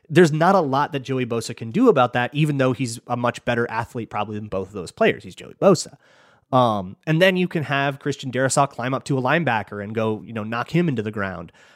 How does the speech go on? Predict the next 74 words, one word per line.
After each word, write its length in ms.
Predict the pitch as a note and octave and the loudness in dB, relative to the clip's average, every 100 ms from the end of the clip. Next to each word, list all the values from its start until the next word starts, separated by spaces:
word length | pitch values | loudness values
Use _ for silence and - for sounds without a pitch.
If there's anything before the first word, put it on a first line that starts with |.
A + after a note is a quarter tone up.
| _ | _
You 200 | C3 B2+ | 0 0
can 140 | B2+ | 0
do 180 | A2+ B2 | 0 2
all 100 | B2 | 2
kinds 280 | B2+ F#3+ F#3+ | 4 2 2
of 100 | B2 | 0
other 120 | G#2+ | -2
stuff 320 | G2 - F#2+ | -4 -6 -6
with 140 | A2 - | -8 -14
your 60 | |
tackles 420 | F#2 G2+ F2+ G2 A2 | -10 -8 -8 -8 -10
if 140 | - | -12
you 80 | A2+ | -10
have 240 | - D3 | -4 -4
that. 200 | D#2+ - | -6 -4
That 180 | D3 D#3 | -2 0
is 240 | D#3+ C3 - - | 2 0 -4 -12
the 100 | - | -2
point 300 | D3+ D3 C#3 | -2 0 -4
of 120 | A#2+ G#2 | -6 -8
Zap. 300 | G2+ - - _ _ | -12 -14 -20 _ _
And 120 | A#2+ G#2+ | -8 -8
so 120 | G#2+ | -6
Zap 320 | G#2+ E3 G3+ | 2 2 2
is 160 | B2 - | -4 -4
strong 480 | - D3 E3+ E3+ - _ _ - | 0 4 4 2 -6 _ _ -2
outside 420 | C#3+ - C#3+ B2+ | 0 2 0 0
zone 380 | B2 A#2+ A#2 A2+ _ _ | -4 -4 -6 -14 _ _
to 200 | - C3+ | -4 -2
the 80 | A#2 | -2
two 200 | A2+ D#3+ | -2 -2
tight 260 | C#3+ B2 B2 | 0 0 0
end 200 | A2+ A2 | -2 -6
side, 220 | F#2 - | -8 -10
the 60 | - | -14
two 140 | C3 | -14
tight 200 | A2 G#2+ | -10 -8
ends 160 | G2+ F2+ | -8 -12
there. 80 | |
And 80 | F#2+ | -8
sometimes 320 | E3 D#3+ D3+ | -4 0 0
you 40 | B2+ | -2
can 140 | B2+ | -6
motion 300 | A#2 A#2 G2+ | -6 -8 -10
into 240 | G2 - B1+ | -12 -14 -16
it, 80 | |
right? 160 | G2+ G2 | -12 -14
You 80 | - | -14
can 100 | G2+ | -16
have 160 | F#2 - - - _ | -16 -18 -20 -20 _
your 80 | A2 | -8
two 200 | - C#3+ | -6 -2
tight 200 | C3+ B2 | 0 -2
ends 220 | A#2 A2 | -4 -6
line 240 | B2 C3 | -6 -4
up 160 | A#2+ A2 | -6 -8
on 80 | A2+ | -8
either 220 | A2 A2 | -8 -8
side 180 | A#2 G#2 | -8 -10
of 60 | |
the 80 | G#2 | -6
line. 340 | C#3 F3 E3+ | -2 0 -2
One 180 | A#2 C#3 | -2 -2
of 60 | C#3 | -2
them 120 | C3 | -4
motions 360 | B2 A#2 A#2 B2+ | -4 -6 -8 -4
over, 240 | D#3 C#3 | -2 -2
and 100 | B2+ | -2
then 120 | B2 | -4
you 80 | G#2+ | -4
run 160 | A2 G#2 | -6 -6
to 80 | |
that 200 | F#2 E2 | -10 -12
side. 200 | - - | -14 -16